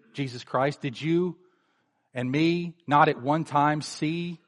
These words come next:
Jesus as a threat to your self-sovereignty, to your kingship over your own life? How does the Bible describe us in our natural condition? Well, it describes us a whole lot more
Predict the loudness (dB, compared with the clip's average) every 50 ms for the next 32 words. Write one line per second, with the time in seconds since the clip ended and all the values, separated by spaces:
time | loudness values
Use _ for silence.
0 | _ _ _ _ _ _ _ _ _ _ _ _ _ _ _ _ _ _ _ _
1 | _ -4 -2 0 0 0 2 2 2 2 0 -2 -12 -18 -8 _ 0 0 0 0
2 | -6 -10 -14 -12 -6 0 2 4 4 4 2 -2 -12 -20 _ _ _ _ _ _
3 | _ _ _ -12 -10 -4 0 0 0 0 0 2 4 4 4 2 0 2 4 4
4 | 4 4 2 -2 -2 -2 -4 -4 -4 -8 _ _ _ _ _ _ _ _ _ _
5 | _ _ _ _ _ _ _ -10 -8 -4 0 2 2 2 0 -2 -2 -2 -2 -2
6 | -2 -4 0 2 2 2 2 0 -6 -18 _ _ _ _ _ _ -2 0 0 2
7 | 0 0 2 2 4 4 4 4 4 4 2 4 4 4 4 2 -2 -8 -16 -20
8 | _ _ _ _ _ _ _ _ _ _ _ _ _ _ _ _ 6 6 6 6
9 | 6 2 4 6 8 8 8 6 2 -2 -4 -4 0 2 4 4 4 4 2 -2
10 | -2 -2 -8 -14 -16 -16 -18 _ _ _ _ _ _ _ _ _ _ _ _ _
11 | _ -2 0 2 2 2 2 2 -2 -2 -2 -2 -4 -4 -2 -4 -4 -4 -4 -4
12 | -4 -6 -4 0 0 0 0 -2 -4 -8 0 4 6 6 6 6 2 0 0 0
13 | -2 4 4 4 6 8 8 8 8 8 6 2 2 4 4 4 4